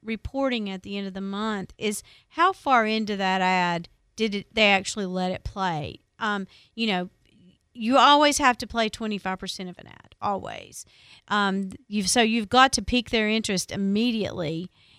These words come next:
in order to try to keep them engaged to watch the full ad.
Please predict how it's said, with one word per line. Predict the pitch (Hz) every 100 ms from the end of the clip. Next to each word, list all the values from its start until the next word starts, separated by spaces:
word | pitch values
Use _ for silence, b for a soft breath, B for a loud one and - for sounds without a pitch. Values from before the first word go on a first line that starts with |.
| _
in | 208 226 -
order | 226 233 220 214
to | 233
try | 214 226 208
to | 190
keep | - 254 247 -
them | 226 214 208 202 202 - -
engaged | 208 185 226 214 190 -
to | 214
watch | 202 190 -
the | 214
full | 185 190 175 -
ad. | - 104 - -